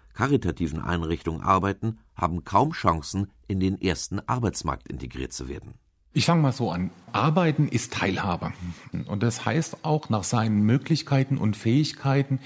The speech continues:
Speaker 2: ihm Arbeit zu geben. Behindertenwerkstätten ist ein Instrument, wo sehr viele Menschen in Deutschland Arbeit gefunden haben. Aber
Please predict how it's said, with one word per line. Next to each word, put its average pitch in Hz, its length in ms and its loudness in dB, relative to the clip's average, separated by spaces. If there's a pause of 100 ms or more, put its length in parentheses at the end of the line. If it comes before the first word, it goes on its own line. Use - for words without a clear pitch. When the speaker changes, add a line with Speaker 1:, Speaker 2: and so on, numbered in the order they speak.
(480)
Speaker 2:
ihm 135 640 6 (140)
Arbeit 107 640 -2
zu - 280 -4
geben. 92 560 -4 (300)
Behindertenwerkstätten 127 1300 2
ist - 220 -2
ein 101 220 2
Instrument, 101 840 2 (500)
wo 107 100 0
sehr 123 260 2
viele 120 280 4
Menschen 104 420 4
in 101 120 4
Deutschland 95 840 0
Arbeit 101 360 0
gefunden 120 500 -2
haben. 107 360 -2 (480)
Aber 147 580 4